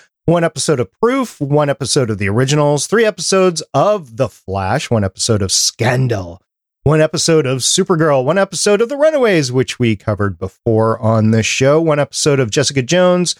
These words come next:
four episodes of Empire, one episode of Luke Cage, that's this episode, one episode of The Walking Dead, seven episodes of Blackish, two episodes of nine one one, and one episode of P-Valley. The episode was written by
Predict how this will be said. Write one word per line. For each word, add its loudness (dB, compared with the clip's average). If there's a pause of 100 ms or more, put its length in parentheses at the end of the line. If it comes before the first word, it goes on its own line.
(340)
four 2
episodes -2
of 0
Empire, 0
one 0
episode -2
of -6
Luke -4
Cage, -4
that's -6
this -2
episode, 0
one 2
episode -2
of -2
The 0
Walking -2
Dead, 0 (220)
seven 0
episodes 0
of -2
Blackish, -2 (360)
two 2
episodes -2
of -4 (140)
nine 0
one 0
one, 2
and -2
one 2 (100)
episode 0 (280)
of 0 (100)
P-Valley. 0 (1000)
The 2
episode 0
was 0
written 2
by -2